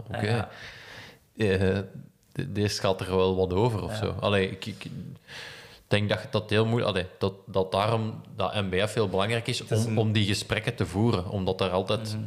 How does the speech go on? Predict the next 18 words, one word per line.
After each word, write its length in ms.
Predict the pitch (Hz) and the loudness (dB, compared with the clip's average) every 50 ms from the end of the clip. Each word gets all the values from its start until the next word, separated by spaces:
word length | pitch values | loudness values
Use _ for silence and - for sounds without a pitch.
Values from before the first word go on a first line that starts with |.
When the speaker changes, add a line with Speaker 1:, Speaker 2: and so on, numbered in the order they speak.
| 104 107 | -8 -6
Speaker 2:
Mhm. 100 | 98 98 | -4 -4
Speaker 1:
eh, 180 | 92 - - 101 | -4 -2 -2 0
ja, 180 | 101 92 92 - - - - - - - - _ _ - | 0 -2 -2 -4 -14 -20 -20 -20 -20 -20 -20 _ _ -6
twee 200 | - 104 101 98 | 0 2 2 2
stemmen 360 | - - 98 98 104 113 95 | 2 2 0 0 2 2 0
zijn 220 | 87 87 85 85 | 0 0 0 -2
of 100 | 85 80 | -4 -6
zo. 140 | - - 92 | -6 -4 -2
Speaker 2:
Ja, 220 | 110 110 110 - - - | -2 -2 -4 -6 -8 -8
inderdaad. 520 | 107 107 104 95 101 95 98 101 101 101 - | -6 -6 -6 -4 -6 -6 -6 -6 -8 -8 -6
En 300 | - 107 104 104 101 - - - _ _ _ _ _ - | -4 -4 -4 -4 -6 -8 -12 -20 _ _ _ _ _ -18
dat 240 | 107 101 107 104 | -10 -6 -2 -2
was 120 | 110 120 - | 0 -2 -2
het 100 | - - | -4 -12
probleem 560 | - 104 101 98 101 104 110 110 110 110 - - | -10 -10 -6 -4 -2 0 0 0 -2 -4 -8 -10
nu, 520 | - - 104 101 101 104 107 110 113 - - | -10 -8 -4 -4 -2 -2 0 -2 -2 -4 -6
omdat 380 | - 104 101 107 101 - - - | -6 -4 -4 -4 -6 -6 -10 -8
je 140 | - 95 | -8 -8